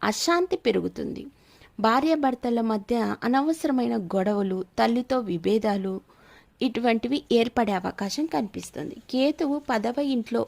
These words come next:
ఉన్నందువలన కుటుంబ జీవితంలో వివిధ సమస్యలు అనేటివి పెంచుతాయి. ప్రేమ సంబంధాల వ్యక్తుల గురించి మాట్లాడుకున్నట్లయితే ఈ నెల ప్రారంభంలోనే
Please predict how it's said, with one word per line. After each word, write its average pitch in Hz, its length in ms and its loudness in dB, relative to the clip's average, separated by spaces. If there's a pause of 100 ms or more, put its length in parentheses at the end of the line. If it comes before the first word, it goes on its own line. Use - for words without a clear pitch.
(140)
ఉన్నందువలన 208 960 0 (880)
కుటుంబ 349 420 2
జీవితంలో 233 680 0
వివిధ 202 460 -2
సమస్యలు 254 760 0
అనేటివి 208 440 -2
పెంచుతాయి. - 600 -4 (640)
ప్రేమ 294 300 4
సంబంధాల 240 840 -2 (140)
వ్యక్తుల 269 500 -2
గురించి 220 440 -2
మాట్లాడుకున్నట్లయితే 202 1500 -4 (440)
ఈ 277 140 4
నెల 285 280 4
ప్రారంభంలోనే 226 1160 0